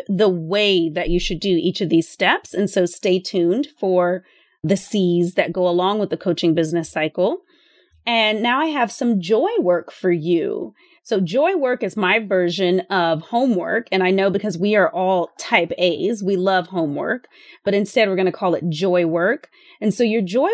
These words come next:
work for this episode is to start with the first C, which is create content. And I want you to journal, doodle, and noodle on the kind of content that you would like to create.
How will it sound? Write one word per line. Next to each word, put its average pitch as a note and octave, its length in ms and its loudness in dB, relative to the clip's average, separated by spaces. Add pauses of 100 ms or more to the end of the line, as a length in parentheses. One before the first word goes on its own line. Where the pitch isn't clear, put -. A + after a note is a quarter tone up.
work A#3 340 0
for G3 180 -2
this G3 340 0
episode F3 720 0
is - 180 0
to A3+ 120 -2
start B3 360 0
with D4 180 -4
the G3 140 -8 (140)
first E4 580 -2
C, E3+ 520 0
which G#3 200 0
is F#3 140 -6
create A#3 520 2
content. - 560 -2 (540)
And A3 120 0
I A3+ 80 4
want C4+ 300 0
you A3+ 240 2
to E3+ 340 0
journal, D4+ 840 2 (140)
doodle, C4 600 0
and C4+ 260 2
noodle F3+ 480 0 (400)
on G#3+ 480 0 (100)
the G3+ 180 2
kind F4 440 -2
of - 100 -6
content A3 640 -2
that E3+ 140 2
you F#3+ 260 0
would G3+ 160 0
like E3+ 240 0
to - 80 -14
create. - 500 -2